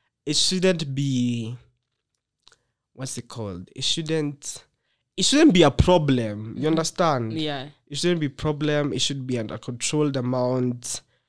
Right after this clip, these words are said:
Speaker 1: Although, like, that's the problem, is now we forget that this is a drug.
Speaker 2: Yeah.
Speaker 1: And they are, like, uh, they are,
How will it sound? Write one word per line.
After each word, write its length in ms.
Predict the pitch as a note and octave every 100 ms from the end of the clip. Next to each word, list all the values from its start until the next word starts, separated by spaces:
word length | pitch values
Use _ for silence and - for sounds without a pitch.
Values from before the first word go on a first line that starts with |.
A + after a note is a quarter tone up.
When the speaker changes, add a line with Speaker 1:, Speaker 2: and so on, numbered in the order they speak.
| _ _ -
Speaker 1:
Although, 600 | D#3+ D#3+ G#3+ G#3 D#3+ -
like, 500 | C3 C3+ C3 B2 -
that's 220 | C#3 E3
the 80 | C#3
problem, 680 | A#2+ D3+ C#3+ A#2+ G#2+ B2+ - _
is 240 | A#2 A#2+
now 320 | C3 C3 B2+
we 180 | A2 B2+
forget 340 | B2+ C3+ C#3 C3+
that 100 | A2
this 120 | B2+
is 120 | B2
a 80 | G#2+
drug. 640 | G2+ G#2 A2+ G2 F2+ F#2 - F3+
Speaker 2:
Yeah. 340 | F3 E3 D#3+ - -
Speaker 1:
And 220 | - B2
they 120 | C3+
are, 300 | C#3 C#3 B2 -
like, 420 | A#2 B2 G#2 - _ _
uh, 60 | B2 A#2+ C3
they 140 | C3+
are, 100 | G#2+